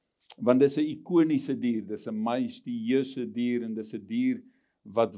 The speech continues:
waardig is om beskou te word. Maar waaroor gaan hierdie teks? Natuurlik, toe gaan ek na die enigste teks wat ek ken wat 'n arend in het, en, en dit is wat so lekker is van hierdie studies, ons probeer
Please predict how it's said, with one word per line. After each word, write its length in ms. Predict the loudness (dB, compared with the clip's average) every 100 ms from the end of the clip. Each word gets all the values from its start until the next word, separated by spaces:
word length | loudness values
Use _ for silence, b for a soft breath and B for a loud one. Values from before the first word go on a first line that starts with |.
| -8
waardig 600 | -2 2 2 0 -4 -6 -8
is 340 | -10 -10 -20 _ _ _ _ -6
om 120 | -2
beskou 420 | -2 -2 4 4 4
te 120 | -6
word. 260 | -8 -12 -16 _ _ _ _ _ _ _
Maar 160 | 2 2
waaroor 480 | 4 4 2 2 0
gaan 240 | 0 -2
hierdie 240 | 2 2 2
teks? 280 | -2 -2 -4
Natuurlik, 640 | -8 -2 0 4 2 2
toe 240 | -6 -6 -8 -14 -12
gaan 260 | -4 -2 0
ek 220 | -2 -2
na 120 | -4
die 280 | -6 -6 -8 -4
enigste 400 | -4 -4 -8 -2
teks 300 | 0 0 -2
wat 120 | -14
ek 140 | -14
ken 300 | -6 -4 -2 -6 b b b b
wat 160 | -4 -2
'n 140 | -2
arend 440 | 0 0 2 0 -2
in 160 | -4 -2
het, 220 | -2 -4 -8 _ _ _ _ _ -20 2
en, 500 | 6 6 4 -4 -10 _ -2
en 300 | 2 2 0 -4 -6 -8 -4
dit 320 | 0 0 -4
is 220 | -12 -4
wat 180 | 0 0
so 140 | 2 4
lekker 360 | 4 4 -2
is 140 | -4 -6
van 140 | -8
hierdie 240 | -6 -8 -8
studies, 460 | 0 2 2 0
ons 240 | -6 -12 -10
probeer 560 | -10 -6 -2 0 0